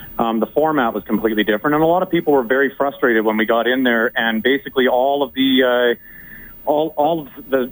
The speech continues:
the placards that were spread all around the room that just showed the same pictures that we've seen on the internet a hundred times before, um, you know, was, was pretty frustrating to a lot of people. And when you start actually digging into the, uh,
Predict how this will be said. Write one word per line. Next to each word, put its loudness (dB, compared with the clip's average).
the 0
placards -2
that 0
were -2
spread -2
all 0
around 0
the 0
room 2
that -6
just -2
showed 0
the 0
same 0
pictures -2
that 0
we've 0
seen 2
on 2
the 2
internet 2
a 0
hundred -2
times -4
before, -2
um, 0
you 0
know, 2
was, 2
was 0
pretty -4
frustrating 0
to 2
a 4
lot 2
of -6
people. 0
And 0
when 2
you 2
start 0
actually -2
digging -4
into 0
the, 2
uh, 0